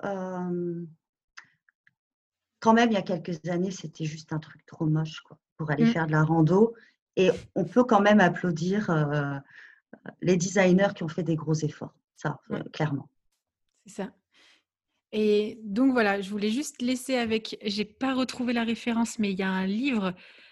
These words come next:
Speaker 2: heu, qui s'appelle Un sac ou Le sac. Et il y a toute une imagerie vraiment de, ça va de, ben, du Moyen Âge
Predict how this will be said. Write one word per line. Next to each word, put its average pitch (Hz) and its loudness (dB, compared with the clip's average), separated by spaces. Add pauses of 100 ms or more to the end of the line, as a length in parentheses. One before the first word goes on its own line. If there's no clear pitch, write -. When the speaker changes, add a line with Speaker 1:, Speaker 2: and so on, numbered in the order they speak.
(220)
Speaker 2:
heu, 190 -4
qui - -16
s'appelle 202 -8
Un 247 -4
sac - -8 (100)
ou 208 -4
Le 214 -2
sac. 247 -6 (460)
Et 220 2
il 269 0
y 226 2
a 190 0
toute - -12
une 254 2
imagerie 254 0
vraiment 220 -2
de, 202 -2 (280)
ça 202 -6
va 220 -2
de, 185 -4 (300)
ben, 180 -6
du 196 0
Moyen 214 2
Âge 226 -2